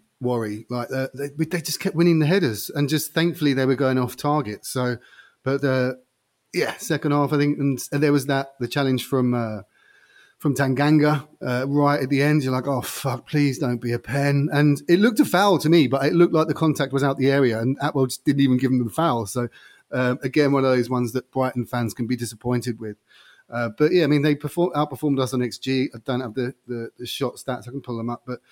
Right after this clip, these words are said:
but we won. We won. We got three points. And as you said, we're, we're not that far off the, the pace when it comes to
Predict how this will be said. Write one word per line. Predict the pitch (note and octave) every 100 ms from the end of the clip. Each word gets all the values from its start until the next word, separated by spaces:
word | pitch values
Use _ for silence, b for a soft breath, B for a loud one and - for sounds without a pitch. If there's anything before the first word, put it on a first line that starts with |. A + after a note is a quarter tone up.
| B B B B B B
but | G#3
we | A3
won. | G#3 G#3 F3 C3 F#2 _ _ _
We | D#3 F3
won. | E3+ D#3
We | C#3+
got | C#3+ E3
three | E3 E3
points. | D#3+ D3 C3 - - -
And | C#3 C#3 C3+ A#2+ - -
as | D3 D3+
you | D3+
said, | - F3
we're, | E3 E3+
we're | E3+
not | F3 F3+ F3+ -
that | D3+ D3+ -
far | - D3+ D3
off | C#3+ C3+ -
the, | C3 B2
the | C#3
pace | - C#3+ C#3 -
when | C3+
it | -
comes | C#3+ C#3 C3
to | - C3+